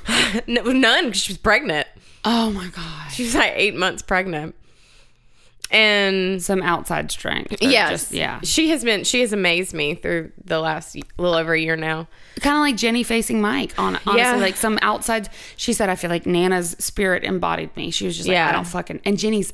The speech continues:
Speaker 2: atheist as fuck.
Speaker 1: Yeah.
Speaker 2: So for her to say that, it's like,
Speaker 1: Whoa.
Speaker 2: there's no explanation for
Speaker 1: <laughs>
Speaker 2: this.
Speaker 1: No.
Speaker 2: Yeah.
Speaker 1: And then, um, like I was saying, my grandma's sister, her daughter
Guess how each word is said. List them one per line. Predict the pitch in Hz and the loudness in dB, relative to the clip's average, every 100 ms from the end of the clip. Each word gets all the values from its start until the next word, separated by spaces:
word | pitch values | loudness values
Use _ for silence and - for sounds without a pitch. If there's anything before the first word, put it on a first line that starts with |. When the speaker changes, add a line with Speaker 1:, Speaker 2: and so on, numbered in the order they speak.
| - | -4
Speaker 2:
atheist | 185 - - - | -4 -6 -10 -8
as | - | -6
fuck. | - - - 170 - - - | -6 -4 -2 -2 -6 -16 -4
Speaker 1:
Yeah. | 185 175 143 175 | 2 2 2 0
Speaker 2:
So | 170 233 | -2 0
for | 208 | 0
her | 202 | 0
to | 208 | 0
say | 190 190 | 0 0
that, | 175 170 | 0 0
it's | - - | -2 -4
like, | 90 - - - | -4 -6 -16 -4
Speaker 1:
Whoa. | 160 165 156 | 0 2 0
Speaker 2:
there's | 113 95 | -2 -2
no | 101 87 | -2 -2
explanation | - - - - - 269 | -4 -6 -6 -6 -2 -2
for | 262 240 | 0 -2
Speaker 1:
<laughs> | |
Speaker 2:
this. | - 226 - | -2 -2 0
Speaker 1:
No. | 208 220 233 | 0 -2 -6
Speaker 2:
Yeah. | - - - - - - - - - | -8 -8 -8 -12 -16 -18 -18 -16 -4
Speaker 1:
And | - 226 | -2 2
then, | 220 214 202 - | 4 4 0 -2
um, | 117 | -2
like | 196 196 | 0 0
I | |
was | 185 | -2
saying, | - 202 190 | 0 2 2
my | 180 170 | 0 -2
grandma's | 165 180 180 180 175 170 165 - - - - | -6 -2 0 2 0 -2 -6 -10 -16 -20 -18
sister, | - - 285 - - 175 165 170 175 - - - - - - - | -10 -2 -2 0 0 2 2 0 -6 -20 -20 -20 -20 -20 -20 -18
her | - 226 226 220 214 208 - | 0 4 6 6 4 2 0
daughter | 180 170 165 151 156 185 | 0 2 2 2 0 -4